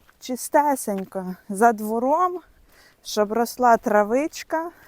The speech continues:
можна було завести сюди гусенят, які будуть також тут пастися. Для малечі ось таке завдання взяли.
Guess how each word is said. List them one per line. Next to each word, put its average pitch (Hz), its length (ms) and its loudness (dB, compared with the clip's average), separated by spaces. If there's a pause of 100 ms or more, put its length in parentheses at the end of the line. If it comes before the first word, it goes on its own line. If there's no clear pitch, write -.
(680)
можна 226 380 0
було 220 360 -2
завести 208 600 -2
сюди 202 400 -2 (840)
гусенят, 220 1040 0 (1120)
які 214 360 -2
будуть 247 440 -4
також 254 580 -2 (340)
тут 247 280 -2
пастися. 196 720 0 (920)
Для 233 240 4
малечі 240 580 4
ось 247 220 2
таке 247 280 0
завдання 214 640 0
взяли. 240 480 -2